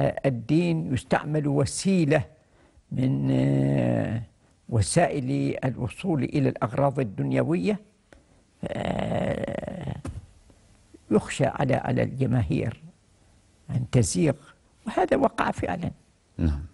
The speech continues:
Speaker 1: كثير من الزيغ إنما حصل نتيجة هذا الأمر،
Speaker 2: نتيجة تخلي العلماء عن دورهم واستخدامهم ك-، كتبرير. طيب سماحة الشيخ، هناك قضية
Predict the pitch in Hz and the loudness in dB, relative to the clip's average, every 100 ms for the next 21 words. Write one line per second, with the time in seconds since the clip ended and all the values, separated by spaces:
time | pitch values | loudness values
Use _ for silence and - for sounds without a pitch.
0 | _ _ - 285 226 190 160 151 143 120 | _ _ 0 0 4 4 4 2 2 2
1 | - 170 185 - - 196 160 139 - 180 | 2 4 2 -2 -8 -4 0 0 -2 -2
2 | - 151 139 - 143 120 - - - - | -2 0 -2 -2 -2 -2 0 -2 0 -4
3 | - - - _ _ _ - 87 98 87 | -8 -12 -20 _ _ _ -6 2 4 4
4 | - 90 95 80 80 87 90 90 80 82 | 2 -2 0 2 2 2 4 4 4 4
5 | 85 80 76 92 110 - - - - 101 | 2 2 0 -2 -4 -10 -20 -18 -2 0
6 | - 107 95 107 98 90 82 - 69 71 | 2 0 4 4 4 0 -2 -2 -4 -6
7 | - - - - - - - - 92 90 | -12 -18 -18 -16 -16 -18 -6 -2 2 2
8 | 87 78 73 - _ - - - - - | 2 2 -2 -8 _ -20 -20 -20 -20 -20
9 | - - - - - 170 139 - 170 127 | -16 -16 -16 -18 0 4 4 4 0 0
10 | - 135 - 156 175 - - 98 120 120 | 2 0 2 2 2 2 2 2 2 2